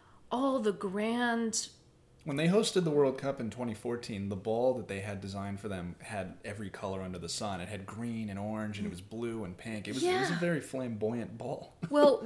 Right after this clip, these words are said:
Speaker 1: Rio, um, I'm, I'm, the Carnival, you know, is in, held in Rio.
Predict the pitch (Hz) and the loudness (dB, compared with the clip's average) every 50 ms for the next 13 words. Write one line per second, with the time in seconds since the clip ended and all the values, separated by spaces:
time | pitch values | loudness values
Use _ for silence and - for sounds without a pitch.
0 | 220 226 285 320 359 403 427 392 359 330 294 269 262 247 240 233 233 226 226 - | -2 0 4 6 6 6 6 6 4 4 4 4 4 4 4 2 0 -2 -4 -6
1 | - - - - - 233 220 220 220 208 202 - - - - 240 254 240 220 - | -10 -18 -20 -8 -6 -4 -2 -2 -2 -2 -4 -4 -6 -6 -4 -2 -2 -2 -2 -4
2 | - 226 226 214 214 202 202 220 - - - 208 208 214 247 - - 269 302 381 | -4 -2 -2 -2 -2 -2 -4 -6 -8 -8 -10 -8 -8 -6 -4 -2 0 0 0 2
3 | 440 440 277 214 175 143 - - - - - - 254 247 226 220 - 214 208 196 | 2 2 2 0 -2 -2 -6 -10 -14 -18 -4 0 2 4 4 4 4 4 4 4
4 | 214 196 - - 226 220 202 202 202 190 196 190 185 170 | 2 2 0 -2 -2 -2 0 0 -2 -2 -2 -2 -2 -4